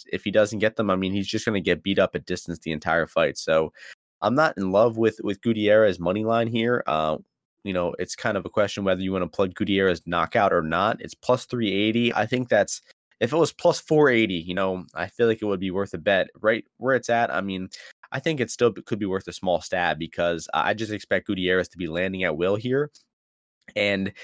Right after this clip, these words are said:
if maybe Gutierrez has improved his footwork, his, his takedown defense a little bit and can keep this fight at range,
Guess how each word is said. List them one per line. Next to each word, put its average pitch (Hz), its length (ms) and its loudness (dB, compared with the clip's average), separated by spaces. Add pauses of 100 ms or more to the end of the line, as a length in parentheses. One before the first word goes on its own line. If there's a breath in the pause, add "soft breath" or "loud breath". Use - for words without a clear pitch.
(180 loud breath)
if 113 140 2
maybe 139 240 0
Gutierrez 117 500 2
has 101 140 -4
improved 98 340 -2
his 95 160 -4
footwork, 110 540 2
his, 92 260 -2
his 87 180 -4
takedown 101 380 -4
defense 98 360 -4
a 95 40 -2
little 101 180 2
bit 117 220 2
and 85 220 -2
can 92 160 -4
keep - 200 -4
this 110 160 -4
fight 107 200 2
at 85 160 2
range, 107 420 -2